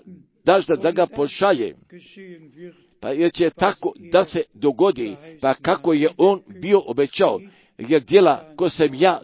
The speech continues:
tvorio, jer ćete i vi ih tvoriti, nego da bi sada ove riječi, da bi nama sve došle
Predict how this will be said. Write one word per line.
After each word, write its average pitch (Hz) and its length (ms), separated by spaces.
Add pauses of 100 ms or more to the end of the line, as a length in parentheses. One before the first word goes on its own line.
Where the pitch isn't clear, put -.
tvorio, 156 460 (260)
jer 190 180
ćete 147 500 (380)
i 147 160
vi 165 340
ih 165 320
tvoriti, 165 680 (260)
nego 170 420 (720)
da - 140
bi 175 140
sada 175 560 (260)
ove 190 420 (100)
riječi, 127 640 (360)
da 160 100
bi 156 120
nama 180 360
sve 156 300
došle 147 400